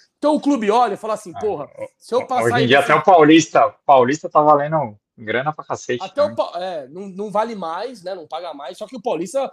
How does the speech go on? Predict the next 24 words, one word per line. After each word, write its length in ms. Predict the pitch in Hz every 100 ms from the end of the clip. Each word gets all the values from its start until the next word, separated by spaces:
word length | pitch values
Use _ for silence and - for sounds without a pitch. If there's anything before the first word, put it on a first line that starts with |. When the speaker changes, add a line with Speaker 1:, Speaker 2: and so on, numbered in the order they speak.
| _
Speaker 1:
só 200 | - 196
de 80 | 202
assinar 400 | 233 - 196 180
lá 80 | 180
o 60 |
contrato 460 | 175 175 - 156 175
de 140 | 147
participação, 540 | - 160 - 156 156 190
já 100 | 277
é 20 |
quarenta 340 | 285 220 202
milhões 300 | 165 143 143
de 80 | 123
reais. 300 | 120 131 113
Então, 320 | 113 147 180 180 _ _ _ -
o 120 | 151
clube, 300 | 180 233 240
quando 180 | 254 226
ele 160 | 196
olha 220 | 185 175 170
pra 160 | 156
Copa 220 | - 143 147
do 100 | 151
Brasil, 600 | 139 120 214 277 143